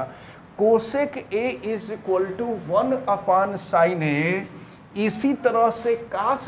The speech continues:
का जो reverse होता है वह secant होता है, Secant। ये जो है secant होता है, लेकिन इसको भी जब हम लिखते हैं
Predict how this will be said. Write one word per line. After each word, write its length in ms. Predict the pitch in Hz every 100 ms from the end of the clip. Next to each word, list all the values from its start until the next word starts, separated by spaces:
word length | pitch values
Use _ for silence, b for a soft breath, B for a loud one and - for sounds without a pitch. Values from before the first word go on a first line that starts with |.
| -
का 140 | 240 226
जो 200 | 226 220
reverse 460 | 208 202 214 -
होता 440 | 196 175 175 175 165
है 600 | 151 147 165 190 214 B B B -
वह 300 | 165 208 226
secant 680 | - 214 202 - 240 262 240
होता 400 | 185 175 175 160
है, 180 | 170 165
Secant। 720 | - 180 170 190 202 180 156 117 - - - - - - - - - - - - -
ये 280 | 143 165 220
जो 200 | 226 233 220
है 580 | 226 170 165 190 208 - - - -
secant 880 | - - 214 196 - 214 269 269 254
होता 400 | 220 202 196 180
है, 580 | 175 151 156 175 202 B B B 151
लेकिन 500 | 185 190 247 240 -
इसको 420 | 196 190 - 269 269
भी 180 | 240 196
जब 240 | 233 214
हम 240 | 208 202 185
लिखते 380 | 180 - 208 190
हैं 540 | 160 156 170 208 226